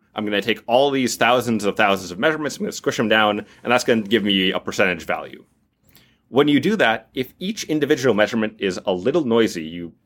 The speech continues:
uh, measure a little bit too much fat over here and a little bit,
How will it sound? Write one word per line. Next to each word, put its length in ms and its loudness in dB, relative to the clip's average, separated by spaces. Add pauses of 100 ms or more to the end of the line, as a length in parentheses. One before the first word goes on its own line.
(120)
uh, 100 -2
measure 280 2
a 40 6
little 120 2
bit 140 -2
too 100 -4
much 200 0
fat 240 0
over 160 -4
here 340 0
and 200 -4
a 40 -2
little 140 2
bit, 280 0